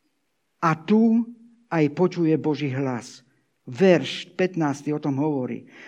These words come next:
Boh najprv obnovuje s ním sľub, zasľúbenie, ktoré dal s-, jeho otcovi i jeho starému otcovi. Potom mu dáva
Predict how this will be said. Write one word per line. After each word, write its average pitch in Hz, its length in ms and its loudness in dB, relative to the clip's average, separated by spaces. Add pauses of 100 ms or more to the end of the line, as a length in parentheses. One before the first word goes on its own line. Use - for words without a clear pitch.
(100)
Boh 214 320 6 (400)
najprv 226 600 6 (680)
obnovuje 240 580 6
s 208 160 2
ním 208 160 4
sľub, 190 460 -2
zasľúbenie, 185 720 0
ktoré 190 240 0
dal 190 180 2
s-, - 140 -10 (320)
jeho 214 320 8
otcovi 190 720 -2 (280)
i 233 360 4
jeho 208 240 6
starému 208 500 4 (140)
otcovi. 123 560 -10 (1040)
Potom 143 720 -2
mu 143 160 -2
dáva 175 520 4